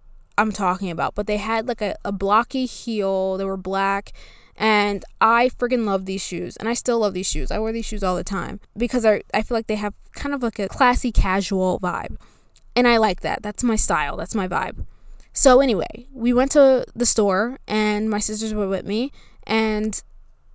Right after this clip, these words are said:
we walked past this group of younger, younger people. They were about, they were probably, like, high school age, probably, like, freshman, sophomore age. And, um, we walked past them. I'm totally minding my business, not, not even thinking about them.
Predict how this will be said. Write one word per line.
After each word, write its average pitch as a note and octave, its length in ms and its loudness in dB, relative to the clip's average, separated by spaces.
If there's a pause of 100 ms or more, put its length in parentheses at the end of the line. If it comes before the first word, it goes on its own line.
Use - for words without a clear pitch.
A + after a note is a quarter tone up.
(220)
we A#3+ 160 2
walked A3 300 4
past G#3+ 280 4
this G3+ 120 -6
group G3+ 260 -4
of G3 120 -6
younger, G3+ 720 -4 (560)
younger A3+ 440 0
people. E3 420 -2
They A3 140 2
were B3 120 6
about, A#3+ 360 4
they C#4 200 6
were C#4+ 120 10
probably, C#4 280 8
like, A3 180 2
high G3 160 0
school G3 260 -4
age, F#3+ 320 -4
probably, G3+ 180 -4
like, G3 160 -4
freshman, F#3 320 -6
sophomore F#3 440 -8
age. - 440 -10 (460)
And, G#3 640 2
um, G3+ 540 0 (240)
we A#3+ 120 4
walked A#3 300 10
past A3+ 320 2
them. G#3+ 360 0
I'm A3+ 280 -2
totally A#3+ 360 0
minding A3+ 220 0
my A3 120 -2
business, G3 540 -6
not, F#3+ 160 -6
not G#3+ 180 -2
even A3+ 180 -2
thinking F#3+ 220 -6
about F3+ 280 -8
them. F3+ 260 -8